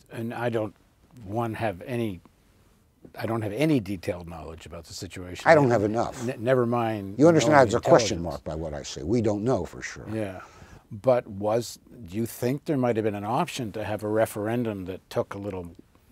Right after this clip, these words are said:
Speaker 1: there was more time, maybe
Speaker 2: Yeah,
Speaker 1: get the
Speaker 2: sure.
Speaker 1: United Nations involved, a
Speaker 2: All right,
Speaker 1: little,
Speaker 2: so that,
Speaker 1: something
Speaker 2: that,
Speaker 1: that gives a little more recognition to it?
Speaker 2: Without naming names.
Speaker 1: And I'm not talking the morality here,
Speaker 2: No,
Speaker 1: I'm
Speaker 2: no,
Speaker 1: talking
Speaker 2: no, I know,
Speaker 1: tactical.
Speaker 2: pra-, practical
Speaker 1: Yeah.
Speaker 2: politics.
Speaker 1: Yeah.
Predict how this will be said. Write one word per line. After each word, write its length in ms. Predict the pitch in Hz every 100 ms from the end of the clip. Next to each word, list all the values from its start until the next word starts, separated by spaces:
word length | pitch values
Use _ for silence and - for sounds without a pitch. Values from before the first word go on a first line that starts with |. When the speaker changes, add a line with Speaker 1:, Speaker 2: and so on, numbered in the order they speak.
| -
Speaker 1:
there 120 | 104
was 160 | 92 82
more 220 | 87 80
time, 500 | - 143 156 160 143
maybe 180 | 101 98
Speaker 2:
Yeah, 60 | 113
Speaker 1:
get 140 | 107
the 40 | -
Speaker 2:
sure. 80 |
Speaker 1:
United 280 | 98 95 92
Nations 440 | 107 160 - 156 139
involved, 560 | 147 139 143 143 131 - - - - - - _ -
a 40 | 92
Speaker 2:
All 60 |
right, 60 | 117
Speaker 1:
little, 160 | 147 170
Speaker 2:
so 100 | 123
that, 60 |
Speaker 1:
something 320 | 127 170 202 160
Speaker 2:
that, 120 | 147
Speaker 1:
that 120 | -
gives 200 | 170 143
a 60 | 143
little 260 | 160 180
more 260 | 156 151 135
recognition 760 | 139 131 113 120 151 - 104 98
to 160 | 113
it? 120 | 101 104
Speaker 2:
Without 360 | 117 147 160
naming 420 | 143 123 110 98 85
names. 380 | 69 - - -
Speaker 1:
And 100 | 156
I'm 140 | 247
not 140 | 277 -
talking 220 | 170 165
the 60 |
morality 540 | 135 131 147 165 151 113
here, 100 | 110
Speaker 2:
No, 60 |
Speaker 1:
I'm 60 | 135
Speaker 2:
no, 60 | -
Speaker 1:
talking 320 | 139 131 104
Speaker 2:
no, 80 | -
I 160 | 113
know, 80 | 147
Speaker 1:
tactical. 380 | 143 - 110 -
Speaker 2:
pra-, 260 | 123 - 80
practical 440 | 127 113 117 85
Speaker 1:
Yeah. 120 | -
Speaker 2:
politics. 360 | 58 - - -
Speaker 1:
Yeah. 220 | 131 135